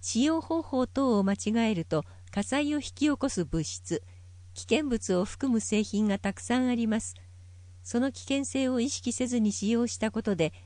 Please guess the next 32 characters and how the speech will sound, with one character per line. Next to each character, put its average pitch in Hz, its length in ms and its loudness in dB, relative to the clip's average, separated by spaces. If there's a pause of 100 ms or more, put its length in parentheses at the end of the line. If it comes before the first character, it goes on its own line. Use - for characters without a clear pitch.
火 190 120 -4
災 233 260 2
が 233 180 0 (180)
毎 190 220 0
年 226 240 0
発 196 200 -2
生 196 180 2
し - 80 -4
て 180 120 0
い 175 100 2
ま 160 140 0
す。 - 220 -10 (1080)
職 220 200 0
場 269 120 4
や 262 160 2
家 254 200 -2
庭 302 140 2
内 247 180 4
に 202 140 4
お 208 80 4
い 190 60 -2
て 165 140 -2
は、 156 200 2 (440)
危 - 100 -10
険 320 260 2
物 262 280 0
を 208 80 4
含 269 280 -2
む 233 80 4
製 214 240 2
品 214 320 2
の 185 160 2